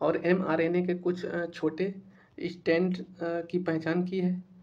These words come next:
जो कैंसर से लड़ने में महत्वपूर्ण भूमिका निभा सकता है। micro आरएनए क्या होता है?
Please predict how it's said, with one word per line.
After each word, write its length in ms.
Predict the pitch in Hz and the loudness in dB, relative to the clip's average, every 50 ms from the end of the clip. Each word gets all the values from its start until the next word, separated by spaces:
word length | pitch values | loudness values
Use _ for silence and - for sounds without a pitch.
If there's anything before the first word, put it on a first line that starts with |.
| - - - - _ _ - | -20 -20 -20 -20 _ _ -2
जो 160 | 165 175 175 | 0 0 2
कैंसर 360 | - 170 160 165 165 - 185 | 2 2 2 2 2 0 0
से 160 | 180 - 180 | 0 0 0
लड़ने 300 | 175 170 165 156 170 175 | 0 2 0 0 0 0
में 100 | 180 185 | 0 2
महत्वपूर्ण 420 | 180 160 160 160 - - 175 165 160 | 2 2 2 0 0 0 0 0 0
भूमिका 440 | 160 156 156 156 156 180 208 185 - - - - _ - 151 | 0 -2 -2 0 0 0 -2 -2 -4 -10 -16 -18 _ 0 2
निभा 200 | 156 151 147 151 | 2 2 2 0
सकता 300 | 156 156 - - - 143 | -4 -8 -8 -6 -6 -6
है। 180 | 151 156 - - _ _ _ _ _ _ _ _ _ _ - 165 | -6 -8 -12 -18 _ _ _ _ _ _ _ _ _ _ -2 0
micro 320 | 160 165 165 165 190 196 | 2 2 2 0 -2 -2
आरएनए 320 | 190 175 175 180 185 185 | 0 0 2 4 4 4
क्या 140 | 185 180 175 | 4 2 0
होता 300 | 175 175 180 180 - 185 | 0 -2 -2 -4 -2 -2
है? 320 | 180 185 185 185 - - | -2 -2 -2 -4 -10 -14